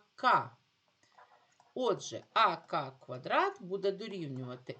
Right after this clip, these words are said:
А Ц квадрат, відняти С К квадрат. Ми знаємо, що А К — медіана, висота, бісектриса. Отже, С К дорівнює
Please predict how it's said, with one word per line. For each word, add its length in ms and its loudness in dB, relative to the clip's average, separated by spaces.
А 260 2
Ц 400 -2
квадрат, 560 -4
відняти 760 -6
С 440 -2
К 340 -10
квадрат. 500 0
Ми 200 -2
знаємо, 560 0
що 320 -8
А 140 0
К — 380 4
медіана, 680 0
висота, 680 0
бісектриса. 840 0
Отже, 480 2
С 140 -4
К 300 4
дорівнює 540 -2